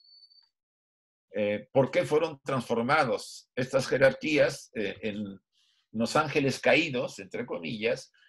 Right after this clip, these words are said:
Y de ahí, pues, los pusieron como el demonio y los demonios, etcétera. Y es el caso de Luzbel o Satán, que viene siendo la,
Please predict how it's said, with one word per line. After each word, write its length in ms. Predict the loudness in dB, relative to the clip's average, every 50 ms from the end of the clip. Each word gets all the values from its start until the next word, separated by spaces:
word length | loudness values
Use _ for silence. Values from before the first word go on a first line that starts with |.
| _ _
Y 100 | -2 0
de 140 | 4 6 6
ahí, 200 | 6 6 4 4
pues, 160 | 0 0 0
los 140 | 0 -2 -4
pusieron 340 | -6 -2 0 0 2 0 2
como 220 | 0 0 0 0
el 80 | 0 -2
demonio 560 | -2 -2 0 0 0 2 0 0 0 0 0 0 0 -2 -2 -4
y 100 | -6 -8
los 200 | -8 -8 -10 -6
demonios, 640 | -4 -2 0 0 0 0 0 0 0 -2 -2 -4 -6
etcétera. 580 | -10 -4 0 0 0 2 2 0 0 0 -6 -8
Y 140 | -8 -8 -8
es 120 | -6 -4 -4
el 120 | -4 0
caso 300 | 2 2 2 2 0 -2
de 120 | -2 -4
Luzbel 580 | -4 -6 -10 -14 -4 4 6 6 6 6 2 -4 -12 _ _ _ _ _ _ _ _ _ _ _ _
o 100 | -4 -2
Satán, 460 | 0 -2 2 4 4 4 4 2 -2
que 260 | -6 -6 -6 -6 -10 -16 _ _ _ _ _ _ _ _ _ _ _ _ _
viene 260 | _ -6 0 2 2
siendo 320 | 2 2 -4 -2 0 2 2
la, 220 | 2 0 -2 -4